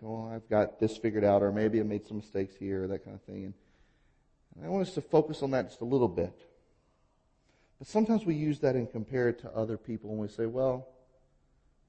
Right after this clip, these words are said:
my situation's not as messed up as this. My situation's not as ugly as this." And, and I'm gonna put this to us in a church speak. Sometimes we do it in our church frame of reference. We like to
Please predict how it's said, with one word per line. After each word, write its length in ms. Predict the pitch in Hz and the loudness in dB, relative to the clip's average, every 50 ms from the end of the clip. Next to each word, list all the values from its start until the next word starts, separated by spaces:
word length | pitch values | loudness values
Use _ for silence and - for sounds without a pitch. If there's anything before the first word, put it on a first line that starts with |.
| _ - | _ -12
my 140 | - 160 180 | -8 -8 -6
situation's 640 | 180 - 156 - - 143 117 107 104 - 110 92 - | -6 -6 -6 -4 0 2 4 4 4 2 -4 -10 -8
not 160 | 98 95 95 | -8 -8 -8
as 100 | 92 92 | -8 -10
messed 280 | 95 90 87 85 - - | -10 -10 -10 -10 -10 -12
up 160 | 90 - 95 | -12 -12 -14
as 100 | 95 95 98 | -20 -20 -18
this. 180 | - - - - _ _ _ _ _ _ _ _ _ _ _ _ _ _ _ _ _ _ _ _ _ _ _ _ _ _ _ _ _ _ _ _ - | -18 -18 -20 -20 _ _ _ _ _ _ _ _ _ _ _ _ _ _ _ _ _ _ _ _ _ _ _ _ _ _ _ _ _ _ _ _ -10
My 100 | - 139 | -8 -8
situation's 680 | 151 - 175 170 - - 175 151 139 139 - 123 110 113 | -6 -4 -6 -4 -2 0 2 4 2 2 0 -6 -8 -4
not 160 | 110 107 98 | -2 -2 -2
as 160 | 95 92 - - - | -2 -4 -8 -14 -16
ugly 320 | 104 98 - - 104 - - | -16 -16 -16 -16 -16 -16 -16
as 120 | 98 - _ _ | -18 -20 _ _
this." 220 | - - - _ _ _ _ - - - - - _ _ _ _ _ _ _ _ _ _ _ _ _ _ _ _ _ _ _ _ _ _ _ _ _ _ - | -20 -20 -20 _ _ _ _ -20 -20 -20 -20 -20 _ _ _ _ _ _ _ _ _ _ _ _ _ _ _ _ _ _ _ _ _ _ _ _ _ _ -4
And, 220 | 120 127 127 120 | -2 0 0 0
and 120 | - 120 127 | -2 -2 -2
I'm 80 | 156 | 0
gonna 120 | 190 190 - | 0 -2 -2
put 160 | - 170 - | -4 -4 -4
this 160 | 147 139 - | -4 -6 -4
to 180 | - - 147 131 | -4 -2 0 0
us 140 | 123 - | 0 -2
in 80 | - 120 | -4 -8
a 80 | 107 - | -8 -8
church 520 | - - - - 196 180 - - - - | -10 -14 -16 -14 -14 -14 -16 -16 -18 -20
speak. 300 | - - - 78 71 - _ _ _ _ _ _ _ _ _ _ _ _ _ _ _ _ _ _ | -18 -14 -14 -14 -14 -14 _ _ _ _ _ _ _ _ _ _ _ _ _ _ _ _ _ _
Sometimes 280 | - 151 156 185 170 - | -14 -8 -4 -4 -4 -2
we 100 | 139 131 | -2 -2
do 180 | 123 127 120 117 | 0 2 2 4
it 60 | 110 | 4
in 80 | 107 | 2
our 100 | 101 92 | 0 -2
church 280 | 90 - - 135 135 131 - - | -4 -6 -10 -12 -12 -12 -14 -16
frame 140 | - 101 90 | -14 -14 -12
of 80 | 90 90 | -12 -12
reference. 400 | 85 - - - - _ _ _ _ _ _ _ _ _ _ _ _ _ _ _ _ _ - | -14 -16 -16 -20 -20 _ _ _ _ _ _ _ _ _ _ _ _ _ _ _ _ _ -8
We 60 | 131 | -6
like 160 | 131 131 - | -4 -4 -2
to 200 | - 139 117 113 | 0 2 2 0